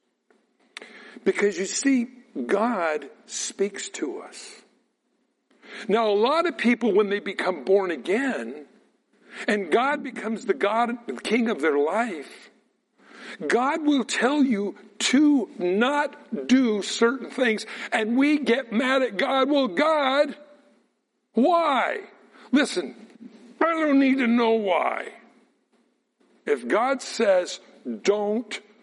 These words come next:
do it," don't do it. Question. You that are born again, has God ever told you not to do something? My hand is up.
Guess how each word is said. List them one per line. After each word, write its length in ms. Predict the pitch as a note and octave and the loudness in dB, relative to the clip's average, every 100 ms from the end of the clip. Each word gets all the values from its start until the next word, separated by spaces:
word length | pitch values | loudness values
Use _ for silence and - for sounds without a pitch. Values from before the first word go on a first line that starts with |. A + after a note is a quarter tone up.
| _ - C#3 G3+ | _ -10 -10 -2
do 280 | G#3 G#3 G3 | 2 4 4
it," 260 | F3 - - - - - - - - - | 2 -14 -20 -20 -20 -20 -16 -10 -6 -2
don't 560 | F3 C#3+ C3 - - - - - - - | 0 0 -2 -4 -12 -16 -20 -18 -10 -8
do 280 | - G#3 - | -4 -4 -4
it. 220 | - - - _ _ _ _ _ _ - - - - - - - _ - | -10 -18 -20 _ _ _ _ _ _ -20 -20 -20 -20 -20 -20 -20 _ -2
Question. 580 | B3+ C4+ - - - - _ _ _ _ _ _ _ - _ _ _ - | 0 0 -6 -10 -12 -16 _ _ _ _ _ _ _ -20 _ _ _ -12
You 220 | - G3+ D#4 | -2 0 2
that 120 | D4 | 2
are 80 | C#4 | 2
born 240 | A3+ A3+ | 2 2
again, 420 | C4 D#3 C3+ F#3+ - _ _ _ - - | 0 -2 -4 -8 -16 _ _ _ -20 -6
has 260 | - A3 G3+ | 0 0 -2
God 480 | C#3 G#3+ A#3 C4+ E4+ - | -2 0 0 0 -2 -2
ever 200 | A#3 C#4 | -2 -2
told 420 | - G#3 B3 A3+ | -2 -2 -2 -2
you 400 | D#3+ F#3 F#3 F3+ - - | 0 2 2 -2 -10 -10
not 420 | C3+ D3+ F#3 F#3 | -2 0 0 -2
to 80 | E3+ | -4
do 200 | C#3 E3+ | -4 -4
something? 440 | - C#3+ A#2 - - - _ _ _ _ _ - - - _ _ - - _ - - - | -4 -6 -6 -10 -12 -18 _ _ _ _ _ -20 -20 -20 _ _ -20 -20 _ -20 -20 -10
My 220 | A3+ A#2+ | -4 -4
hand 260 | - A#2 C3 | -2 -4 -4
is 120 | D3 | -6
up. 140 | - | -12